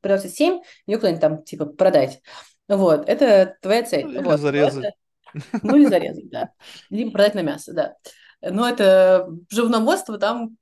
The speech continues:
Speaker 1: к сожалению, так, в принципе, все устроено, да. А, ну вот, и это, и, и это, конечно, реально всем хочется, а, такое уметь делать. Э, вот.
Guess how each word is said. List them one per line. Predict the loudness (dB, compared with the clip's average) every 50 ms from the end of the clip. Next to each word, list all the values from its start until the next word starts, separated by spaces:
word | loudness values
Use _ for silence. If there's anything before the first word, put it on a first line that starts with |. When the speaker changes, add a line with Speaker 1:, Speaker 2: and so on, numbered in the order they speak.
| _
Speaker 1:
к | _ -14
сожалению, | -12 -8 -6 -6 -6 -6 -6 -6
так, | -4 -4 -6 -6
в | -6
принципе, | -6 -6 -6 -8 -10 -10
все | -8 -8 -8
устроено, | -8 -6 -4 -2 -2 -2 -2 -4 -6 -6
да. | -4 -4 -4 -4 -6 -10 _ _ _ _ _
А, | -2 0 0 2 2 2 0 0 0
ну | -2 -2 -2
вот, | 0 0 -2 -2 -2
и | -4
это, | -4 -4 -4 -6 -6
и, | -8 -8
и | -8 -8 -8 -8 -6
это, | -6 -4 -4
конечно, | -4 -6 -4 -4
реально | -4 -4 -4 -4 -6
всем | -8 -8 -8 -6
хочется, | -6 -6 -6 -8 -10 -16 -20 -20 -20 -20 _ _
а, | -8 -6 -4 -2 -2 -4 -4
такое | -6 -10 -10 -8 -8 -8
уметь | -8 -8 -8 -8
делать. | -6 -6 -6 -6 -8 -12 -20
Э, | -16 -10 -8 -8 -8
вот. | -4 -2 0 0 0 -2 -6